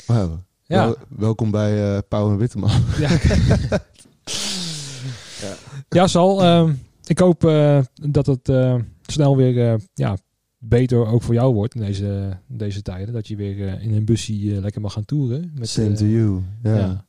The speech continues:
Speaker 2: En, eh, dat we weer, eh, mooie feestjes en, eh, mensen weer blij, eh, mogen maken.
Speaker 1: Ja.
Speaker 2: Dat voornamelijk. Dat je weer gewoon, eh, leuk publiek, eh, voor je ziet die, eh, die daar zin hebben gehad.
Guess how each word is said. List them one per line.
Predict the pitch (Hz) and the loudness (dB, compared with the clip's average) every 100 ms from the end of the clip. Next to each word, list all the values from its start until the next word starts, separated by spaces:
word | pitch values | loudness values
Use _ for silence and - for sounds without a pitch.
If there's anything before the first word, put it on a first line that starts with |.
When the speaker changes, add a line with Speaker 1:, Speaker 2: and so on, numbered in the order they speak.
| _ | _
Speaker 2:
En, | 107 101 98 | -12 -8 -8
eh, | 98 | -6
dat | 101 104 | -8 -8
we | |
weer, | 101 101 98 98 | -6 -4 -4 -4
eh, | |
mooie | 104 107 104 | -2 -2 -2
feestjes | 95 123 117 113 | -2 -4 -4 -6
en, | 104 104 | -4 -4
eh, | |
mensen | 101 113 107 | -4 -4 -4
weer | 110 | -6
blij, | 98 123 143 123 110 | -2 0 0 0 -2
eh, | |
mogen | 110 107 98 107 | -2 -4 -4 -2
maken. | 110 92 - 82 - _ _ | -4 -4 -8 -14 -16 _ _
Speaker 1:
Ja. | 120 127 101 | -2 0 -2
Speaker 2:
Dat | 117 110 | -4 -8
voornamelijk. | 110 117 113 90 87 - | -6 -6 -6 -8 -12 -12
Dat | - 101 | -12 -8
je | |
weer | 104 101 | -6 -6
gewoon, | 98 101 104 | -4 -6 -4
eh, | 104 101 | -4 -2
leuk | 107 107 | 0 -2
publiek, | 101 107 113 | -2 -4 -4
eh, | 107 98 92 | -4 -4 -6
voor | - 101 | -6 -6
je | 95 | -6
ziet | 92 98 | -6 -8
die, | 101 95 98 | -10 -8 -6
eh, | 95 98 _ _ _ | -8 -10 _ _ _
die | 117 | -4
daar | 107 98 | -2 -2
zin | 90 120 | -2 -2
hebben | 101 | -4
gehad. | 92 82 82 | -8 -12 -16